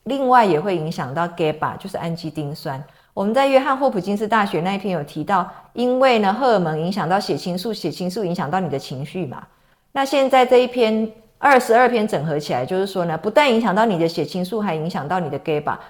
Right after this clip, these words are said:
所以就使你焦虑了嘛，不但忧郁，而且使你焦虑。好，gaba跟你的这个心神不宁、焦虑是比较有相关的。那潜在的，如果你这个个性比较神经质啊，有，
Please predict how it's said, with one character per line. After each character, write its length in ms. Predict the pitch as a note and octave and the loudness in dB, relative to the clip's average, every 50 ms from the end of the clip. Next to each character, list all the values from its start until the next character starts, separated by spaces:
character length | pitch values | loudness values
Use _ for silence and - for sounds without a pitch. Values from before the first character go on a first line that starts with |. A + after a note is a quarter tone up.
| - _ | -20 _
所 120 | - - A#3 | -4 0 0
以 60 | G#3+ | 2
就 140 | G#3 A#3+ B3 | 2 2 0
使 280 | A#3+ A#3+ - - F3 | 0 -2 -4 -2 0
你 160 | F3+ F#3+ E3 C#3 | 0 0 -2 -4
焦 300 | - - F3 E3 D#3+ D#3+ | -2 0 0 2 2 2
虑 180 | F3+ F#3+ E3+ C#3+ | 0 -2 -2 -4
了 80 | A#2 A2 | -6 -8
嘛， 160 | G#2+ A2 - - | -14 -16 -14 -12
不 80 | F3+ | -6
但 240 | F#3 A3 G#3+ G#3 G3 | -4 -2 -2 0 0
忧 200 | G3 F#3 F#3 F3+ | 2 2 2 2
郁， 160 | G#3+ G#3 E3+ | 2 0 0
而 60 | D#3 | 0
且 140 | D#3+ - C#3+ | 0 -2 -6
使 200 | C3 - - D3 | -10 -10 -10 -10
你 100 | D3 C#3 | -10 -10
焦 240 | - - D#3 C3+ C3 | -10 -10 -10 -10 -8
虑。 180 | D#3 E3+ - - _ _ _ - | -10 -10 -12 -14 _ _ _ -12
好 120 | F3+ - - | -12 -8 -4
，gaba 340 | - G#3 G3+ G3+ G3 F3+ F3 | -2 -2 0 2 2 0 2
跟 160 | F3 F#3 F3+ | 0 0 -2
你 120 | F#3+ F3+ D3 | -2 -2 -2
的 120 | D#3 E3 | -4 -4
这 80 | E3 F#3 | -2 -2
个 80 | F#3 | -4
心 220 | F3 F3+ - F3+ F#3 | -4 -4 -4 -4 -4
神 220 | F3+ D#3+ D3 D3+ | -4 -4 -6 -4
不 100 | E3+ F#3+ | -4 -4
宁、 180 | F3+ C#3+ B2 C#3 | -4 -6 -6 -8
焦 220 | - E3+ D#3 C#3+ | -6 -6 -4 -4
虑 160 | D#3 F3+ E3 | -4 -4 -6
是 120 | E3+ - E3+ | -6 -8 -12
比 100 | - D3 | -10 -8
较 180 | - E3+ D3+ | -6 -4 -4
有 60 | C3+ | -4
相 200 | C3 - - C3+ D3 D#3 | -6 -8 -12 -12 -12 -14
关 160 | - - - | -14 -16 -16
的。 80 | - - - _ _ _ _ _ _ _ _ _ _ _ _ _ _ _ _ _ _ _ _ _ _ _ _ _ _ _ _ _ _ | -18 -20 -20 _ _ _ _ _ _ _ _ _ _ _ _ _ _ _ _ _ _ _ _ _ _ _ _ _ _ _ _ _ _
那 100 | - E4 F4+ | -4 -4 -2
潜 420 | - - - B3+ G3+ F3+ F#3 F3+ - | -2 2 4 6 6 6 4 4 6
在 240 | - F#4 F#4+ C#4 | 6 8 8 8
的， 140 | A#3+ A3 G#3 | 8 8 8
如 120 | G3 G#3 A3+ | 6 6 6
果 140 | A3+ A3 | 6 4
你 180 | F#3 F3+ E3 D#3+ | 4 4 2 2
这 120 | F3 B3+ | 4 4
个 80 | C4 A#3+ | 4 6
个 180 | B3 C4+ B3+ A#3 | 6 6 4 4
性 180 | A#3 B3+ A#3 | 4 2 0
比 80 | G#3+ F3+ | 0 2
较 140 | G#3 G#3+ A3 | 2 2 2
神 240 | G#3+ F#3+ E3 E3+ | 2 0 0 0
经 220 | E3+ G3 F#3+ F#3 F#3+ | -2 -2 -2 -2 -4
质 240 | F#3+ - - C3+ C#3 | -4 -6 -6 -4 -4
啊， 160 | C#3 C3 C#3 | -2 -2 -2
有， 240 | D#3+ D#3 D3 C3+ | 0 0 0 -2